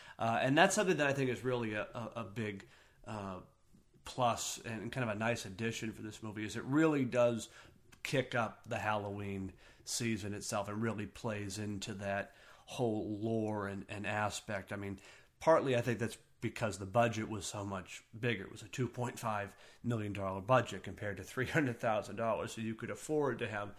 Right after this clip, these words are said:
a little bit more decoration and kind of play into the season. But, uh, th-, that's something that I think really kind of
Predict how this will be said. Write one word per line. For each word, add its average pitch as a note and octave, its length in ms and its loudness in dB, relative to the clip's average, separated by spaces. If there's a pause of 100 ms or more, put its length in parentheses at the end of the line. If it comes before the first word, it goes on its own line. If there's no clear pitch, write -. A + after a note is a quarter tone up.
(300)
a A#2 100 0
little B2 240 4
bit A#2 180 -2
more A#2 200 -2
decoration G#2+ 680 -4
and G2+ 120 -8
kind G2+ 140 -6
of G2 80 -8 (340)
play A#2+ 340 2
into G#2 180 -2
the G2 120 -10
season. G#2 640 -4
But, A2+ 240 0 (360)
uh, G#2 180 -2 (120)
th-, B2 260 2
that's D#3+ 300 12
something C3+ 200 6
that B2 80 6
I A#2 40 6
think A#2 220 0
really A2+ 420 0 (280)
kind A2+ 140 -2
of G2+ 80 -4